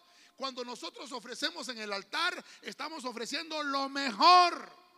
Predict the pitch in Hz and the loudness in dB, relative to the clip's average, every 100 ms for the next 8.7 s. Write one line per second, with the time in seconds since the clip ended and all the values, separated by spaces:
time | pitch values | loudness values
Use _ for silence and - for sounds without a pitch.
0 | _ - - 269 277 254 247 240 277 339 | _ -20 -12 -8 -6 -4 -2 -2 -2 -2
1 | 320 294 277 339 370 302 - 240 240 - | -2 -2 -2 0 0 -2 -4 -4 -4 -8
2 | - 269 247 - 330 330 247 247 233 269 | -12 -10 -10 -6 -4 -4 -4 -4 -4 -4
3 | 320 294 254 240 269 359 381 330 285 233 | -6 -6 -6 -6 -4 -2 -2 -2 -4 -4
4 | 233 - 226 190 175 180 175 - - - | -6 -4 -4 -2 2 2 2 -6 -20 -10
5 | 233 208 226 220 208 220 269 254 - 220 | -10 -8 -8 -6 -4 -2 0 -2 -4 -4
6 | 208 196 196 - 220 220 226 202 202 190 | -6 -10 -10 -4 -4 -4 -6 -10 -6 -4
7 | 190 202 180 170 160 185 196 190 180 165 | -4 -4 -4 -4 -2 0 0 0 -6 -6
8 | 151 139 170 156 127 - | -6 -6 -2 -2 0 -4